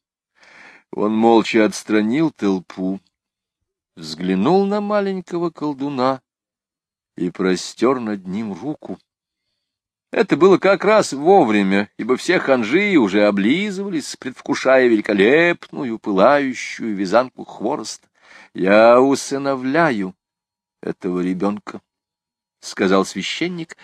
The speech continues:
и, завернув его в свою сутану, удалился.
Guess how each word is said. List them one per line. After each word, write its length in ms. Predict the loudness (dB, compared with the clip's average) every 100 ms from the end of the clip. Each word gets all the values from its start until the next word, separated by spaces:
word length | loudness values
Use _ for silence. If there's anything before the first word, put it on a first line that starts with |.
| -20 -8
и, 100 | -6
завернув 460 | 0 0 0 -2
его 200 | -4 -6
в 60 | -4
свою 320 | -6 -6 -6
сутану, 580 | -8 -10 -4 -4 -4 -12 _ _ _ _
удалился. 840 | _ -12 -8 -6 -6 -6 -10 -16